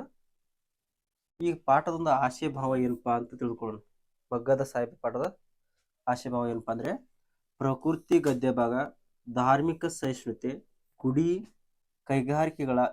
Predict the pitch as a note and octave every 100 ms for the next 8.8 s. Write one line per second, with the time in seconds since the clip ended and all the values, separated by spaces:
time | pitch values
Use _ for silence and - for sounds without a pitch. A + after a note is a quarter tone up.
0 | - C3 D3 D#3 D#3 C#3+ D3 C3 B2+ C3+
1 | C#3+ C3 A#2 B2+ - - C3 C3 - D3+
2 | F3+ _ _ _ _ _ _ _ _ -
3 | C3 C#3 D3+ D3+ C#3+ C#3 D3+ E3 _ _
4 | A#2+ A#2+ A#2+ C#3+ C#3+ C#3+ C#3 - C#3+ -
5 | D3+ D#3+ _ _ _ _ _ - B2 -
6 | C#3 B2+ B2+ - - C#3+ C#3 C3 C#3 C#3+
7 | C#3+ C#3 C3+ D3+ F3 _ _ _ _ _
8 | F3 E3+ F#3 D#3+ D3 B2 A2 -